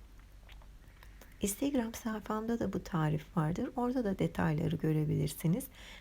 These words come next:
Orada küçük karelere kesmiştim. Bugün bardakla keseyim istedim. Çay bardağıyla da kesebilirsiniz. Küçücük oluyor.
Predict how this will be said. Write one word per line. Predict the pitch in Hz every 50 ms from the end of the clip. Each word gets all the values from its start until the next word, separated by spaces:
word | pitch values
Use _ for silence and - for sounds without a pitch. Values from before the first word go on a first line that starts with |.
| - - -
Orada | 247 262 277 269 254 277 269 269
küçük | - - - - 262 262 -
karelere | - 277 262 254 226 202 180 165 170 165 -
kesmiştim. | - - 151 151 - - 156 156 - - - - 294 - - - - - - - - - - - -
Bugün | 359 311 254 - 240 311 - - - - - - - -
bardakla | 285 277 277 269 269 240 202 196 - -
keseyim | 165 - - 170 - - - 165 165 160
istedim. | 165 160 - - - 170 175 - 277 277 - - - - - - -
Çay | - - - 285 320 320
bardağıyla | 302 262 254 220 214 - 208 196 190 185 185 180
da | - 185
kesebilirsiniz. | - - 185 - - 190 190 196 196 196 190 - - 254 320 330 - -
Küçücük | - - - - - 196 170 - - - -
oluyor. | 156 151 156 - - 175 214 320